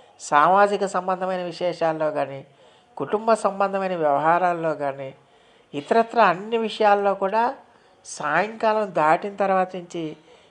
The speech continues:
వీళ్ళకి పరిస్థితులు కొంతమేర, ఆ, మార్పు చెందడానికి, కొంతమేర ఉపశమనం కలిగించడానికి ఎక్కువగా అవకాశం ఉంటుందన్న విషయాన్ని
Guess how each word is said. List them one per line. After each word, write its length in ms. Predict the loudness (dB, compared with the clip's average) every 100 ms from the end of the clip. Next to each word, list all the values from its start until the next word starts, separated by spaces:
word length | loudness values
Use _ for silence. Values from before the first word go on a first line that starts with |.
| _ -6
వీళ్ళకి 320 | -4 -4 -2
పరిస్థితులు 600 | 0 0 0 -4 -6 -2
కొంతమేర, 840 | 0 0 -2 -4 0 2 4 4 0 -14 _ _ _ _ -10
ఆ, 480 | -6 -2 -2 -2 -4 _ _ _ _ _ _ _ _ -14
మార్పు 540 | -2 4 4 4 0 -4
చెందడానికి, 720 | -4 -2 -2 -4 -6 -14 -16 -6
కొంతమేర 460 | -4 -4 -2 0 0
ఉపశమనం 600 | 0 -2 0 0 -2 -4
కలిగించడానికి 1120 | -4 -4 -8 -10 -8 -8 -8 -6 -4 -4 -10 -16 _ _ _ -10
ఎక్కువగా 500 | -8 -6 -4 2 6
అవకాశం 540 | 8 8 6 2 2 -8
ఉంటుందన్న 520 | -8 -8 -8 -8 -6
విషయాన్ని 640 | -8 -6 -6 -6 -8 -12